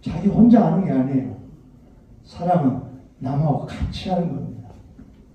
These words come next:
자기 혼자 잘나고 똑똑해봐야 이 지역이라든가 커뮤니티 공동체가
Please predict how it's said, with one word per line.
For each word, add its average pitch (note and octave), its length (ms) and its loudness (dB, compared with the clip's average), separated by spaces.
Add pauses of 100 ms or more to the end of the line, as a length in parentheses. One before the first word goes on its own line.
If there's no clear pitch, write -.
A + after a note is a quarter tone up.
(380)
자기 G3+ 340 6
혼자 G#3 380 10
잘나고 D#3+ 500 2
똑똑해봐야 - 1300 2 (840)
이 - 420 2 (100)
지역이라든가 D#3 920 0
커뮤니티 F#3+ 560 0
공동체가 E3 880 0